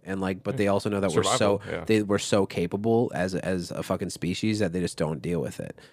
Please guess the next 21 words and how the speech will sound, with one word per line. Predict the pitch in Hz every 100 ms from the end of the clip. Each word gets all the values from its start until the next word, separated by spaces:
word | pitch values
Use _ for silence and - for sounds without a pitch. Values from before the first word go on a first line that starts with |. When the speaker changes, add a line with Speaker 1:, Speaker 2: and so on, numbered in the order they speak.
| _ -
Speaker 1:
That's | 107
one | 110 104
thing | 104 98
I've | 90
realized. | 87 87 65 67 -
But | 110
then | 143 135
some | 147
of | 143
'em, | 139 117 120
you |
know, | 127 113
get | 104 117
ag-, | 104 120 -
agitated | 104 123 117 123 123
and |
get | 123 -
pissed | 147 -
off | 123 131
over | 110 104
hunger, | - 151 147 -